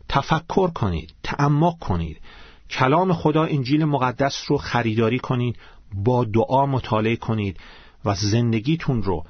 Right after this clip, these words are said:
به عیسی مسیح بسپرید که برای گناهان شما روی صلیب مرد تا به شما نجات آسمانی رو به طور کامل عطا کنه و آمرزش از گناهان را هم به طور کامل.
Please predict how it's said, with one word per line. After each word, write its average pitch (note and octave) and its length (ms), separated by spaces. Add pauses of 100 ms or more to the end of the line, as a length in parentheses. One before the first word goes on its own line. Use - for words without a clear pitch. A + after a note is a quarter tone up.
(260)
به - 80
عیسی D3 540
مسیح C3+ 500
بسپرید F#2+ 520
که A2+ 100
برای G#2+ 520
گناهان C3+ 500
شما B2 280
روی B2 220
صلیب A2 480
مرد A2+ 680 (460)
تا A#2+ 180
به A2 100
شما G2 460 (100)
نجات C#3+ 800 (120)
آسمانی B2+ 760
رو G#2 100
به G2 140
طور C3 420
کامل B2+ 640 (100)
عطا E3 300
کنه F3 400 (320)
و - 80 (140)
آمرزش C3+ 760
از C3 200
گناهان G#2 500
را F#2 80
هم F2+ 260
به F2+ 60
طور F2 260
کامل. - 460